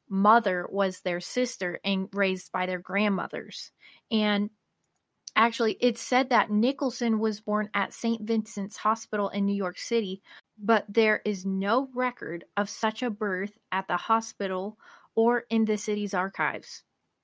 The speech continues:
As it turns out, Jack Nicholson has no birth certificate. Until nineteen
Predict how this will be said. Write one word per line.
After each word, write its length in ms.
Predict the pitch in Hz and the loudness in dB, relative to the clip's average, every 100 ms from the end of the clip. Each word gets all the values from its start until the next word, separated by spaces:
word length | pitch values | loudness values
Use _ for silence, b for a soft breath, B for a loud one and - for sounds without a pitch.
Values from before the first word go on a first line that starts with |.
| _ _ _ _ _ _ _ _ _ _ _ - | _ _ _ _ _ _ _ _ _ _ _ 6
As 240 | 233 247 | 6 8
it 120 | 233 | 4
turns 300 | - 226 220 | 2 2 4
out, 240 | 226 233 202 | 4 4 2
Jack 300 | 233 226 233 | 4 4 4
Nicholson 640 | 220 220 226 247 240 269 262 | -2 -2 -2 -4 -2 -2 -2
has 340 | - 202 196 | 2 0 0
no 420 | 196 185 180 185 | -2 -2 0 0
birth 200 | 226 196 | 0 0
certificate. 600 | - 165 - - 180 127 _ _ _ _ _ b b b b b _ - | -2 -10 -12 -12 -12 -12 _ _ _ _ _ b b b b b _ -2
Until 400 | 220 214 233 196 | 2 2 2 0
nineteen 880 | 190 185 180 247 269 269 269 269 | 0 -2 0 0 -4 -4 -2 -2